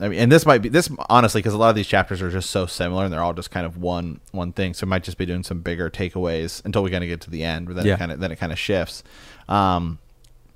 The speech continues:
Speaker 1: but, yeah, I mean, just so many people asking them, like, "Why did you go? Like, you, you know, you sh-, you shouldn't have left. You shouldn't have done this." And, uh, you know, uh, Egwene's like,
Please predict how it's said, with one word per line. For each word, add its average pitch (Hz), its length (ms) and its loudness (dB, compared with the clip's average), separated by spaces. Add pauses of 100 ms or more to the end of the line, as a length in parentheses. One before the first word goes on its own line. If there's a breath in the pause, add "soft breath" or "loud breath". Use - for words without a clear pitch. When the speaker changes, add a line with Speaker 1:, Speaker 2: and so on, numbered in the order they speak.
(1000)
Speaker 1:
but, 107 280 4
yeah, 123 220 6
I 110 80 8
mean, 107 180 2
just 107 200 -2
so 120 160 2
many 110 120 0
people 101 220 0
asking 90 340 0
them, 87 160 -4
like, 85 140 -6
"Why 123 200 0
did 113 120 -4
you 107 60 -4
go? 92 480 -2 (240)
Like, 90 280 -6
you, 90 200 -12
you 87 280 -10
know, 76 60 -8
you 82 100 -8
sh-, - 160 -8
you 101 160 -6
shouldn't 107 240 0
have 98 140 -6
left. 92 360 0
You 87 80 -10
shouldn't 95 240 -4
have 98 80 -8
done 92 200 -4
this." 82 380 -8
And, 110 440 -2 (800 soft breath)
uh, 113 380 6
you 127 100 0
know, 113 400 -2
uh, 104 420 -2
Egwene's 107 440 -4
like, 101 360 -4